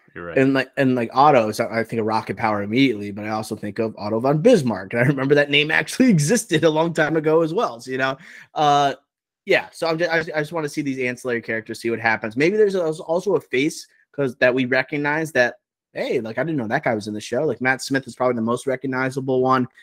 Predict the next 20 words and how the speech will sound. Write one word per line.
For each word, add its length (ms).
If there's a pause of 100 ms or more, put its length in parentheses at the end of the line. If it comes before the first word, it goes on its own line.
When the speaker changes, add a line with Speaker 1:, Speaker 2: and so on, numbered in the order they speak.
(140)
Speaker 2:
Paddy 180
Considine 680 (300)
as 240
Viserys 560
is 100
probably 440
the 80
Speaker 1:
He 60
Speaker 2:
other, 180
Speaker 1:
was 80
Speaker 2:
but 60
Speaker 1:
good 80
Speaker 2:
every 140
Speaker 1:
too. 200 (440)
Speaker 2:
and 140
so 120
I'm 120
just 520
thinking, 280
like, 240